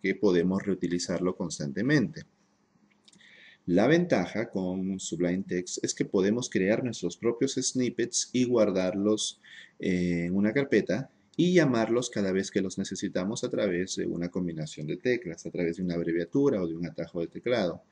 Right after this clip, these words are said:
Esa es la ventaja. Entonces, por ejemplo, estamos escribi-, estamos haciendo un proyecto y necesitamos todo un trozo de código, ah, que va a ser tedioso volver a escribirlo.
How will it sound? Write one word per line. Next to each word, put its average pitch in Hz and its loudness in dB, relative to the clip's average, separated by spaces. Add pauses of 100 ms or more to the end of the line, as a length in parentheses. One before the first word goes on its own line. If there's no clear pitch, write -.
(540)
Esa 165 4
es 135 0
la 95 2
ventaja. 85 -4
Entonces, 98 -4
por - -6
ejemplo, 87 -2
estamos 107 -4
escribi-, 120 -2
estamos 113 -4
haciendo 127 -2
un 127 -2
proyecto 123 2
y 120 2
necesitamos 113 -2 (120)
todo 147 4
un 135 2
trozo 135 2
de 117 0
código, 120 2 (580)
ah, 92 2 (580)
que 104 0
va 101 6
a - -2
ser 127 4
tedioso 127 4
volver 110 6
a 110 2
escribirlo. 113 0